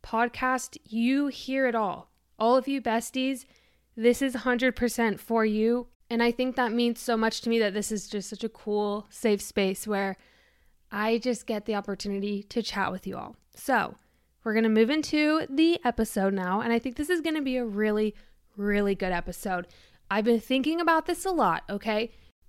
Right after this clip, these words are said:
What I really wanna talk about is training for your goals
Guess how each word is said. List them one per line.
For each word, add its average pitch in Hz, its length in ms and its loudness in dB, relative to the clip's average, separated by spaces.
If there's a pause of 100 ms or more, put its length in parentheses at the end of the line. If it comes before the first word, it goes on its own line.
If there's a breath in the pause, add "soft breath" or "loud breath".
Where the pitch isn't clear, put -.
(120)
What 247 180 6
I 240 80 8
really 233 260 4
wanna 302 220 0
talk 247 260 0
about 220 300 2
is 233 220 2
training 208 580 -2
for 196 560 -4 (100)
your 185 360 0
goals - 540 -6